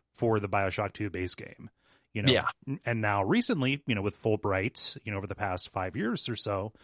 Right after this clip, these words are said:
Speaker 1: becoming the stu-, the studio that they are, becoming, you know, for lack of a better word, indie,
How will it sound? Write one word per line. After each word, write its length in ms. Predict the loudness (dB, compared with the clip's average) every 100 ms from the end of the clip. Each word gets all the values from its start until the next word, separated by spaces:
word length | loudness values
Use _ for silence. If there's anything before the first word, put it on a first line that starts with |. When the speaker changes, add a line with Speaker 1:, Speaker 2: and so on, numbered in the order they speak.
| -20 -20 -10 -10 -4
Speaker 1:
becoming 540 | -4 -2 0 0 0
the 60 | -2
stu-, 240 | -2 -4
the 220 | -2 -4 -4
studio 380 | -4 -2 -2
that 160 | -2 -2
they 120 | 0
are, 200 | 2 2
becoming, 580 | 0 -2 -2 -2 -4 -6 -10 _ _ _ -6
you 80 | -4
know, 80 | -2
for 140 | 2
lack 220 | 4 2
of 40 | 0
a 60 |
better 240 | 0 0 0
word, 240 | -4 -4
indie, 320 | -6 -6 -8